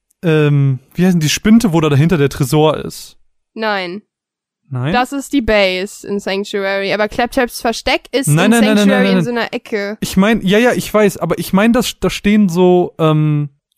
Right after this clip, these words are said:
Speaker 1: da stehen so Spinte und wenn du die irgendwie aufmachst, dann ist da, glaub ich, ein Tresor hinter oder so.
Speaker 2: Nein,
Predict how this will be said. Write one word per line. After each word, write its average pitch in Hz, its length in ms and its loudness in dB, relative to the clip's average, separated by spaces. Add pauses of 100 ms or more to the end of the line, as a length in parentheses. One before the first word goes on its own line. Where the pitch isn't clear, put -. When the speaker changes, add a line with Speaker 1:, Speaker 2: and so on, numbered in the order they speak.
(120)
Speaker 1:
da - 80 -8
stehen 185 200 2
so 175 80 2
Spinte 208 460 2
und 175 120 6
wenn 165 80 4
du 175 60 4
die 170 120 0
irgendwie 147 280 -2
aufmachst, 220 580 0 (220)
dann 165 100 0
ist 190 100 0
da, 202 60 -2
glaub 165 180 0
ich, 147 80 -6
ein 165 60 0
Tresor 160 400 2
hinter 202 300 0
oder 190 160 -2
so. 196 320 -4
Speaker 2:
Nein, 269 180 0